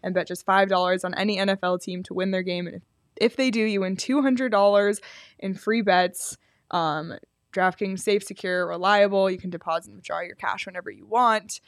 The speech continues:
Um, I was pulling up DraftKings during the game because Killorn had two goals. And I said, "Ooh, I wonder if there's, uh, like, a prop to, um, see if Killorn's gonna get the hat trick." And, and then they, like, the DraftKings is so up to speed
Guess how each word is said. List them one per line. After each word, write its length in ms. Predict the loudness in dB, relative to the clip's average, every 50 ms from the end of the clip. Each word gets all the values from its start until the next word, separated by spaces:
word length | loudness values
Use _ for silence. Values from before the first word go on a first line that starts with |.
| _ _ _ _ -6
Um, 200 | -4 -2 -2 -2
I 160 | 0 2 4
was 160 | 4 4 2 0
pulling 380 | 0 0 2 2 2 2 4
up 260 | 4 4 2 0 -2
DraftKings 520 | -4 -2 0 0 0 0 -2 -4 -4 -4 -4
during 200 | -4 -4 -2 -2
the 80 | -4
game 400 | -4 -6 -6 -4 -2 -2 -2 -2
because 400 | -2 -2 0 2 2 2 2 0 -4
Killorn 440 | -6 -2 0 0 2 2 0 0 -2
had 320 | -2 -2 -2 -2 -2 -4 -8
two 180 | -8 -8 -6 -4
goals. 560 | 0 0 0 2 2 2 0 0 -2 -8 -14 _ -20 -20 -20 _ _ _ _ _ -4
And 340 | -2 0 0 0 -2 -2
I 140 | -2 -2 -2 -4
said, 300 | -4 -2 0 0 0 2
"Ooh, 160 | 2 4 4
I 80 | 4
wonder 240 | 4 2 0 0 -2
if 80 | -2 0
there's, 300 | 0 0 0 0 -2 -4
uh, 40 | -2 0 0
like, 140 | 0 0 0
a 60 | -4
prop 540 | -8 -6 -2 0 0 0 0 -4 -6 -10 -10 -8
to, 440 | -8 -6 -4 -4 -4 -4 -4 -6 -10 -12 _ _ _ _ _ _ -2
um, 400 | -2 0 0 -2 -4 -6 -10 -12 -12 _ _ _ _ _ _ _ -8
see 140 | 0 2 2
if 180 | 2 2 -2 -10 _ -20 -10
Killorn's 360 | -4 -2 0 0 0 0 0
gonna 160 | -2 -2 -2
get 120 | -2 -4 -4
the 80 | -2
hat 200 | 0 0 0 0
trick." 220 | 0 -2 -4 -4 -6 -10 -20 -20 -10 -6
And, 180 | -4 -4 -4 -4 _ -2
and 100 | 0 2
then 140 | 2 2 4
they, 120 | 2 2 2
like, 220 | 0 -2 -4 -10 _ _ _ _ _ _ _ -2
the 160 | -2 -2 -2 -4 -8 -14 -6
DraftKings 440 | -2 0 0 0 0 0 0 0 -2
is 120 | -4 -8
so 340 | -4 0 2 4 4 4 2
up 240 | 2 0 -2 -2 -4
to 120 | -8 -10
speed 540 | -10 -10 -8 -6 -4 -4 -2 -2 -4 -4 -6